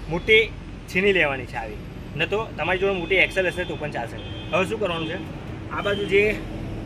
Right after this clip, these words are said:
ચેચીસનો ભાગ છે અંદરનો એની પર મૂકીને આ રીતે ઠોકવાનું છે,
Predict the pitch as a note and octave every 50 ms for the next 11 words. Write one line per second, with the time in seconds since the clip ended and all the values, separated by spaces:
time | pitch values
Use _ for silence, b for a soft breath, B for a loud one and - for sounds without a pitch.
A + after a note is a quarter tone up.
0 | - - - - - - F3 E3 D#3+ G3+ F#3+ - G#3+ G3 D#3 D#3 E3+ - - G#3+
1 | G3 D#3+ B2+ - - C#3+ D3+ D3+ D3 D3+ D#3+ - - - - - - - - -
2 | C#3+ E3 F#3 G3 G#3+ G#3+ G3+ F#3 D#3+ - A3 F3+ C3 A#2+ A2 A2 A2 - - -
3 | - - - - - - - D3 E3 D#3+ F#3+ F3 E3 E3+ D#3 D#3+ D#3+ D3+ C#3 A2
4 | A2